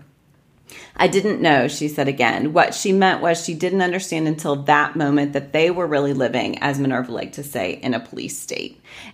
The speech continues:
And I think what stood out to me about that is, and you were talking about this, but that insidious nature of the way,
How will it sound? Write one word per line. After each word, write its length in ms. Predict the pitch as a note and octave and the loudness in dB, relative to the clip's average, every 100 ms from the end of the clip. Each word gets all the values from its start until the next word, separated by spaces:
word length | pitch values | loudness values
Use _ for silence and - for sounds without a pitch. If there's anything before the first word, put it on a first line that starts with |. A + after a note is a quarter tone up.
| - | 2
And 120 | G3 | 4
I 60 | G3 | 4
think 260 | A#3 D#4 | 2 0
what 140 | E4 E4 | 2 0
stood 240 | - G#3+ | -2 2
out 240 | F#3 D3+ - | 4 2 -2
to 100 | E3+ | -4
me 120 | E3 | -2
about 440 | - D3 C3 - | 0 0 0 0
that 520 | C#3+ C#3 C3+ C3 - | 2 4 6 4 2
is, 720 | D3 D3 C#3+ C#3 C#3 C3+ C3+ - | 0 2 2 2 0 -2 -6 -8
and 300 | G3 G3+ G3 G3 | -2 0 2 2
you 80 | |
were 60 | F#3 | 0
talking 240 | F#3 D3+ | 0 2
about 220 | C3+ C3 A#2+ | 2 2 0
this, 140 | C#3+ | -4
but 160 | F#3 - | 0 2
that 160 | - | 2
insidious 680 | F3+ - - F#3+ G3+ F#3+ F#3+ | 0 -6 -4 -2 0 -2 -2
nature 760 | D#3 C#3+ C#3+ E3+ E3 E3 E3+ - - _ _ _ | -2 0 0 0 2 0 -4 -10 -20 _ _ _
of 680 | E3+ D#3+ D3+ D3 C#3+ C3+ - - _ _ _ _ _ _ _ _ _ _ _ _ _ _ _ | 6 8 8 6 4 0 -10 -20 _ _ _ _ _ _ _ _ _ _ _ _ _ _ _
the 260 | D#3+ D#3+ F3 | -2 2 2
way, 580 | E3 E3+ E3+ E3+ E3+ | 4 4 4 2 -2